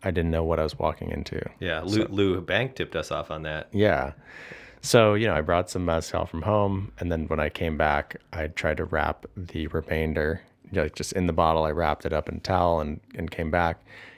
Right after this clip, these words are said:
Speaker 1: And when I got home, I noticed a, a, a mezcal smell coming from the suitcase. <laughs> And I looked inside. I immediately realized what had happened. I looked inside. I,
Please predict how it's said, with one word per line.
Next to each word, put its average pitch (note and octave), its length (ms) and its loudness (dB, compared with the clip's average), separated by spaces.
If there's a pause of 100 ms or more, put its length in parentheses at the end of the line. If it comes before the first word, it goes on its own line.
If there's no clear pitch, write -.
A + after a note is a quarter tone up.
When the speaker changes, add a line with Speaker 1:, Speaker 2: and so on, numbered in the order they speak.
(100)
Speaker 1:
And F#2 80 -4
when F2 80 2
I F2 60 2
got E2+ 140 4
home, G#2 400 0 (1000)
I F#2 80 -2
noticed F2 360 -4
a, D#2 500 -4
a, - 20 -8
a E2+ 40 -6
mezcal F2 560 0
smell F2+ 560 0 (300)
coming F2+ 260 2
from F2 200 0
the E2+ 60 -2
suitcase. - 840 0 (200)
<laughs> C3+ 100 2 (420)
And G2 200 4
I G2 200 4
looked G#2 320 2
inside. G2 360 0
I G2 180 4 (100)
immediately G2 440 2
realized D#2 420 0
what E2 100 -2
had D#2+ 100 -2
happened. E2 340 0
I D#2+ 80 0
looked F2 280 -2
inside. D#2+ 420 0
I, D2+ 180 0